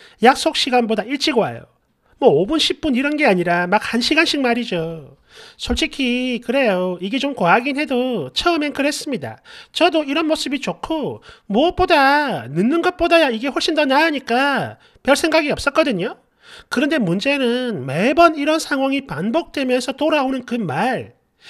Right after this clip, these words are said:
이 말 때문에 점점 기분이 그지같이 변하는데 이걸 어떻게 해야 될까요? 예를 들어 잠시 대화치 한번 써볼게요. "자기야, 오래 기다렸지. 어머, 지루했겠다. 아니, 왜 이렇게 먼저 빨리 왔어?"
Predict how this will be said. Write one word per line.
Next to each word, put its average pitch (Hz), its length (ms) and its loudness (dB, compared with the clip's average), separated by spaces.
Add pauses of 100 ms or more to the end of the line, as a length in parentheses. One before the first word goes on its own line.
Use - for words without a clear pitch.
(180)
이 285 120 0
말 180 280 2
때문에 294 320 0
점점 262 480 -4
기분이 294 420 -4
그지같이 202 480 -4
변하는데 180 920 -4 (360)
이걸 240 200 0
어떻게 220 280 -4
해야 277 140 2
될까요? 165 640 -2 (380)
예를 226 260 2
들어 254 300 0
잠시 180 320 -6
대화치 240 420 0
한번 240 220 -2
써볼게요. 240 720 0 (2250)
"자기야, 262 840 2
오래 214 200 0
기다렸지. 233 880 -2
어머, 240 220 -2
지루했겠다. 240 1300 0
아니, 254 160 -2
왜 208 120 2
이렇게 294 240 -2
먼저 240 200 0
빨리 285 260 0
왔어?" 226 960 0